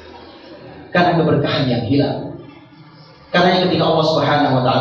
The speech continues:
berfirman dalam ayat yang kita sering mendengarnya, "Wa anna ahlal qura amanu wattaqau la fatahna 'alaihim barakat minas samaa'i wal ardh." Andai penduduk negeri mau beriman dan bertakwa pada Allah,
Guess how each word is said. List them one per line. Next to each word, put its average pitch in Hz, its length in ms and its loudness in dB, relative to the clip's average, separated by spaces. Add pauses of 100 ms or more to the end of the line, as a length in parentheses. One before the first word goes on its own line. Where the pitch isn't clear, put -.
(100)
berfirman 135 320 0 (760)
dalam 120 200 0
ayat 135 240 4
yang - 160 0
kita - 160 -2
sering 135 240 0
mendengarnya, 117 400 0
"Wa 104 80 -2
anna 127 220 0
ahlal - 380 -4
qura - 200 -4 (640)
amanu 180 480 2
wattaqau 165 520 2 (520)
la - 80 -4
fatahna - 400 0
'alaihim 151 480 2
barakat 180 880 0 (400)
minas - 240 -2
samaa'i 123 400 -2
wal 120 160 -4
ardh." - 240 -6 (960)
Andai 240 160 6
penduduk 202 400 2
negeri 185 320 2
mau 170 160 2
beriman 165 320 4
dan 139 80 2
bertakwa 139 480 2
pada 135 160 0
Allah, 127 280 2